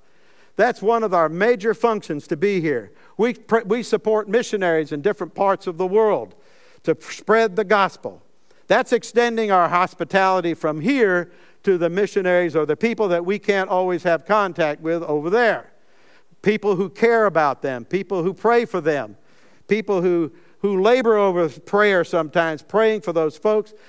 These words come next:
that are having extreme difficulties in other countries because they're being persecuted. And ladies, that may, and men, men, that may come here in America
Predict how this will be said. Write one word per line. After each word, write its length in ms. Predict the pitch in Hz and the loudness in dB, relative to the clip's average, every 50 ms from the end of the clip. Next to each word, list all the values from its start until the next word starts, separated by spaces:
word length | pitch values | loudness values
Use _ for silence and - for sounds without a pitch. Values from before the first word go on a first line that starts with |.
| - _ | -18 _
that 160 | - 170 180 | 0 0 2
are 80 | 180 175 | 2 2
having 320 | 185 190 196 190 190 175 | 2 0 0 0 -2 -4
extreme 460 | 170 - - - - - 247 262 247 226 | -4 -6 -8 -10 -4 -2 -2 -2 -2 0
difficulties 720 | 190 240 226 - 185 - 180 165 160 147 - 156 139 127 | 0 -2 -2 -2 -6 -4 -2 -2 -2 -2 -4 -8 -6 -6
in 120 | 156 160 | -4 -2
other 220 | 170 190 202 185 175 | 0 0 0 0 -4
countries 480 | - - 202 190 170 - 151 147 127 | -2 -2 -2 -2 -2 -4 -8 -8 -6
because 380 | 123 156 143 - 180 165 156 135 | -6 -8 -4 -2 -2 -2 -2 -2
they're 100 | 160 156 | -4 -4
being 240 | 147 170 175 165 143 | -2 -2 -4 -4 -2
persecuted. 720 | - 185 180 160 - 165 135 - 170 151 135 117 104 - - - _ _ _ _ _ _ _ - _ | -2 -2 -2 -2 -6 -12 -8 -6 -6 -4 -4 -6 -10 -12 -16 -20 _ _ _ _ _ _ _ -20 _
And 140 | - 139 147 | -6 0 2
ladies, 300 | 175 202 214 208 202 - | 2 2 2 2 0 0
that 220 | - 180 180 180 180 | 0 0 0 0 -2
may, 200 | 170 170 170 - - | -4 -4 -4 -4 -6
and 280 | - 147 131 127 143 | -8 -8 -8 -6 -4
men, 260 | 156 180 196 196 180 170 | -2 -2 -2 -2 -4 -2
men, 280 | 185 190 202 214 208 | 0 0 0 0 0
that 180 | 165 170 170 202 | 0 -2 -2 0
may 160 | 180 170 165 | -2 -4 -4
come 280 | - - 196 196 196 180 | -2 -2 -2 -2 -2 0
here 260 | 160 196 185 180 170 | 0 0 0 2 0
in 80 | 156 | -2
America 560 | 156 147 156 170 165 165 151 - 135 123 120 | -2 -2 -2 0 0 0 -2 -2 -6 -10 -10